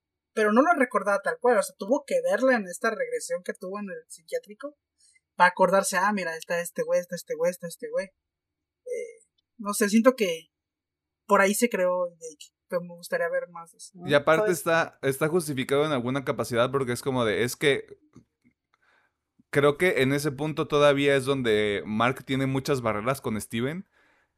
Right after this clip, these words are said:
Speaker 2: Es como
Speaker 1: Ujú.
Speaker 2: de, pues, in-, intenta, intenta matar a alguien, güey, y acordarte de todas la-, las personas que están en este cuarto. Cuando es, cuando el mismo Mark es como de, "Güey, pero es que yo no recuerdo nada de esto.
Speaker 1: Ujú.
Speaker 2: Hay un motivo por
Speaker 1: Que
Speaker 2: el cual yo no lo recuerdo".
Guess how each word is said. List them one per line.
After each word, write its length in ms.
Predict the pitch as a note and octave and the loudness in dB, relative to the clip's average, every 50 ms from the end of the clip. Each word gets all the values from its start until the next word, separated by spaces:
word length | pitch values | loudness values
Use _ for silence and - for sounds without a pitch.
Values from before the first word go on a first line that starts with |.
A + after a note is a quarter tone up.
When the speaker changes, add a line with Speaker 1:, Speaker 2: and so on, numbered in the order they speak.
| _ _ - | _ _ -8
Speaker 2:
Es 120 | - G2 | -8 -4
como 180 | - C3 B2+ B2 | -2 0 2 2
Speaker 1:
Ujú. 60 | A#2+ | 2
Speaker 2:
de, 80 | A#2 A2+ | 0 0
pues, 300 | - C3 B2+ B2+ - - _ | 2 0 0 0 -2 -4 _
in-, 260 | C3+ C3 C3 B2+ - | 0 0 0 0 0
intenta, 600 | - C3+ C3+ B2 - C#3+ D3 D3+ - E3+ D#3 C#3+ - | 0 0 0 4 2 2 2 4 2 0 0 0 -2
intenta 420 | C3+ C3 B2+ B2 C#3+ D3 C#3 F3 D#3+ | -2 -2 2 2 0 0 0 -2 0
matar 320 | D3 B2+ A#2 - C3+ C3 | 0 -2 -2 -2 0 2
a 60 | C#3 | 2
alguien, 240 | C#3+ C3+ C#3 D3 C#3+ | 2 2 0 -6 -4
güey, 140 | C#3 D#3 D3+ | -4 0 0
y 40 | C3+ | 0
acordarte 540 | A#2 - A#2+ A2+ G#2+ A2 A#2 A#2 A#2 _ C#3 | 0 0 -2 -4 -2 -2 -4 -4 -4 _ -2
de 120 | B2+ A2+ | -2 -2
todas 240 | G#2+ - B2+ A#2+ B2+ | -2 -2 -4 -2 0
la-, 200 | B2 A2+ - _ _ | -2 -4 -4 _ _
las 180 | - A2 G#2+ - | -4 -4 -4 -4
personas 300 | - G#2+ - B2 A#2+ B2 | -10 -8 -6 -6 -6 -6
que 60 | B2+ | -8
están 180 | - - A#2 A2+ | -8 -6 -4 -4
en 80 | A2+ | -4
este 180 | A2+ - - A2 | -6 -8 -10 -4
cuarto. 340 | - A#2+ B2 B2+ - A#2+ - | -2 -2 -2 -2 -4 -8 -2
Cuando 280 | A#2 A2+ A2 A2+ A2+ | -2 -2 -2 0 -2
es, 140 | A2+ A2+ - _ - | -4 -4 -6 _ -2
cuando 260 | - B2+ A#2+ A#2+ B2+ | 0 0 2 2 0
el 80 | A#2 A#2+ | 0 0
mismo 240 | C#3 C#3 C3+ D3+ D3 | -2 -2 -2 -2 2
Mark 220 | C#3+ C#3+ D3 D3 D#3 | 4 2 2 2 0
es 100 | C#3+ - | -4 -4
como 180 | D#3 C3+ C3 | -2 0 0
de, 80 | A2 A2 | 0 0
"Güey, 180 | G#2 A2 A2+ B2+ - | 0 -2 -2 -2 -2
pero 120 | B2 G#2+ | -4 -6
es 80 | G#2 - | -6 -6
que 100 | - B2 | -8 -8
yo 100 | A2 A2+ | -6 -6
no 120 | A#2 A#2+ A#2+ | -6 -4 -6
recuerdo 400 | B2 A#2+ _ - A#2+ A#2+ B2 A#2 | -6 -8 _ -6 -4 -4 -4 -4
nada 200 | A2+ A#2 A#2 A2+ | -4 -4 -4 -4
de 60 | G#2+ | -4
esto. 320 | A2 - - - A#2 A#2+ _ _ _ _ _ _ _ _ _ _ _ _ _ _ | -6 -8 -10 -16 -18 -18 _ _ _ _ _ _ _ _ _ _ _ _ _ _
Speaker 1:
Ujú. 380 | G#3 F#3 F#3 F3+ D#3+ F3+ F3+ F3 _ _ _ _ _ _ - - | -14 -12 -12 -10 -10 -12 -12 -14 _ _ _ _ _ _ -20 -10
Speaker 2:
Hay 180 | - G#2+ A#2 C3 | -8 -4 -2 -2
un 80 | C3+ C3+ | 0 0
motivo 340 | C3+ B2+ - C3+ C3+ C#3+ | -2 0 0 2 2 4
por 100 | C3 - | 4 4
Speaker 1:
Que 40 | A#2 | 2
Speaker 2:
el 60 | G#2+ | 2
cual 160 | - - A2+ A2 | 2 0 0 0
yo 80 | A#2 B2 | 0 -2
no 60 | B2 A#2+ | 0 0
lo 100 | A#2 A#2 | -2 -2
recuerdo". 480 | G#2+ G#2 - - G#2+ A2 A2+ G#2 _ | -4 -6 -4 -4 -4 -4 -4 -8 _